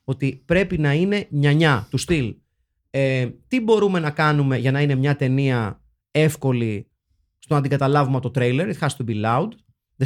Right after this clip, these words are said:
stakes have to be huge. Δηλαδή, κοίτα και ταινίες που έχουν γίνει, ε, και ταινίες τρόμου πλέον, και οι ταινίες, ε, ε, σαν το Harry Potter. The stakes have to be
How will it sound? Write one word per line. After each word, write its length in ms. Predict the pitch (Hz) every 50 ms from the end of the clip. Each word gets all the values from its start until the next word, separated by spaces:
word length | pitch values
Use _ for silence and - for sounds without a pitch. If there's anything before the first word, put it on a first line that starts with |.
| - -
stakes 220 | 175 165 151 -
have 120 | - 151 -
to 100 | - 120
be 100 | 117 110 - -
huge. 180 | 120 139 185 180 -
Δηλαδή, 380 | - 160 160 202 208 - - _
κοίτα 240 | - 226 196 - 226
και 120 | 220 214
ταινίες 440 | 180 180 170 190 208 220 220 220 - -
που 140 | 202 202
έχουν 240 | 208 202 - 220 214
γίνει, 500 | 185 165 165 202 214 220 220 220 214 214 - - _ _ _ _ _ _ _
ε, 240 | - - - 87 - 147
και 180 | - 160 151
ταινίες 360 | 143 147 139 143 131 120 -
τρόμου 360 | - 180 190 196 196 202 190 -
πλέον, 540 | - 180 190 190 196 196 196 196 196 196 - _ _ _ _ _
και 280 | - - 139 127 127 123
οι 140 | - 135
ταινίες, 580 | 127 - 135 139 147 151 143 135 120 135 - -
ε, 380 | 92 117 117 113 110 110 110 107 101 104 101 98 95
ε, 100 | - - - - 71 73 -
σαν 200 | 127 - 156 139
το 140 | 120 127 120 143
Harry 220 | 139 127 123 -
Potter. 300 | - 175 180 180 190 185
The 260 | - - 151 131 156 147 - -
stakes 340 | - 208 208 226 214 - - - - - _ - - -
have 180 | 220 226 220 -
to 140 | - 247 185 170
be 260 | 214 214 233 -